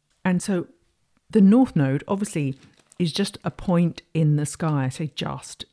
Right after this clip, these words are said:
it is actually a very important point in the sky. It's where the moon, on its path around the world,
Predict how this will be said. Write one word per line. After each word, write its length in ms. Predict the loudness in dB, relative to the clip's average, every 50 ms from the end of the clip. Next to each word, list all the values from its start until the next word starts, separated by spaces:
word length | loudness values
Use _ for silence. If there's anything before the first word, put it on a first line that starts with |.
| -6
it 120 | -6 -4 -4
is 140 | -4 -6 -6
actually 360 | -8 -10 -10 -10 -8 -8 -6
a 40 | -4
very 220 | -4 -4 -2 -2
important 760 | -2 -4 -4 -4 -4 -2 -2 -2 -2 -2 -2 -2 -2 -4 -6 _ -18 _
point 400 | -4 -2 -2 -2 -2 -4 -8 _ -6
in 200 | -2 0 2 2
the 60 | 0
sky. 560 | -2 -4 -6 -4 -4 -4 -2 -4 -4 -4 -6 -8 -12 -20 -20 -20 -20 -16 -16 -10 -6
It's 280 | -6 -6 -6 -6 -4
where 240 | 0 0 0 0 0
the 120 | 0 4 4
moon, 520 | 4 4 4 2 2 2 0 0 -2 -4 _ _ _ -20 -20 -20 _ -2
on 140 | 0 2 2
its 180 | 2 0 -4 -12
path 480 | _ -14 -8 -4 -4 -2 -2 -4 -6 _ _ -4
around 500 | -4 -2 -2 -2 -2 -2 -2 -2 -2 -2
the 80 | -2 -2
world, 420 | -4 -4 -4 -4 -6 -8 -10 -10